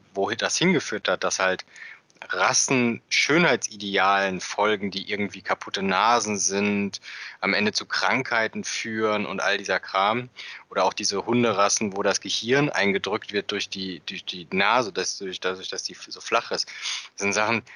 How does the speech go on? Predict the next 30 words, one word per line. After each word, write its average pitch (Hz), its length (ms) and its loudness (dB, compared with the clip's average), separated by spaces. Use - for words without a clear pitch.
das 95 140 -2
ist - 80 -4
einfach 101 240 2
so 151 540 0
unsinnig 151 760 2
und 107 120 -6
so 131 300 0
weltfremd 127 680 2
für - 140 -8
mich, 107 200 -2
dass 110 200 -2
ich 104 160 -4
nicht 135 240 2
verstehe, 117 380 0
wie 107 60 -4
man 95 200 0
das 123 260 2
machen 117 280 2
kann, 117 320 -4
während 101 320 0
irgendwie 101 240 -10
drei 113 320 2
Straßen 117 560 0
weiter 101 440 0
im 87 140 -8
Tierheim 110 640 -2
Hunde 135 480 2
keine 117 420 2
Hoffnung 110 420 2
haben, 101 500 0